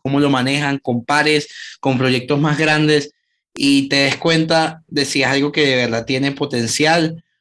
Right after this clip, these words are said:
o es algo que, que, que, ajá, que simplemente son unas imágenes que están ahí por estar, que es muy importante identificar eso.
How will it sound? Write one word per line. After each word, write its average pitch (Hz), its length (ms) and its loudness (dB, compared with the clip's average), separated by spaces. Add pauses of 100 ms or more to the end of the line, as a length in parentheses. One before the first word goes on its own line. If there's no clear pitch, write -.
(120)
o 120 140 -4
es 113 160 0
algo 131 400 0
que, 113 960 -2 (400)
que, 110 580 -2
que, 117 80 -4
ajá, 135 260 -4
que 110 380 -2
simplemente 131 540 -4
son 139 160 -2
unas 135 180 0
imágenes 120 420 -2
que 127 60 -8
están 104 220 -6
ahí 110 160 -2
por 110 160 -8
estar, 107 380 -4
que 107 200 -10 (240)
es 110 120 -6
muy 123 160 -2
importante 113 400 -4
identificar 117 500 -6
eso. 113 320 -4